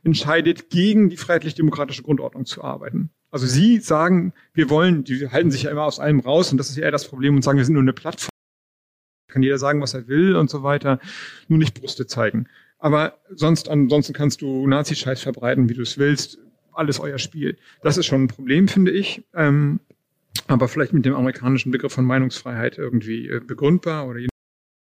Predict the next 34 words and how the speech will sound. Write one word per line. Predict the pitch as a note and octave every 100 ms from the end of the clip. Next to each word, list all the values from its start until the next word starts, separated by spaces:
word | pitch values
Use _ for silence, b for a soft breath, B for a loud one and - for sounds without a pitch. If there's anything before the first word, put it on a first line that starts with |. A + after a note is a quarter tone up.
| _ _ _ _ D3+
aber, | D#3+ D#3 B B F#3 -
aber | D#3
was | E3 G#3
ist, | A#3 G3+
wenn | G3
das | C#3+
nicht | A3 -
so | B2+
wäre? | A#2+ - -
Was | G3+
ist, | A#3+ E3
wenn | F#3
die | F3
auf |
einmal | - E3+ D#3+
sagen, | F3
ich | E3+
möchte | F3 -
gerne | E3 D3+
selber | C#3 F3 E3+
Politiker | D3 C#3 C#3+ C3 A#2+
sein? | C3 C#3 B B B
Was | D#3 F3+
ist, | G#3+ -
wenn | E3 D3+
die, | E3+ D3+ - E3
wenn | D3+ D#3+
die, | D3+ C3+ _ -
die | D#3+ C3+
Technik | F3+ - D#3 E3
eingenutzt, | E3 E3 D#3+ D#3 - -
eingesetzt | D#3+ E3 D3+ D#3+ - C#3+
wird | D3+ -
wie, | D3 D3 D3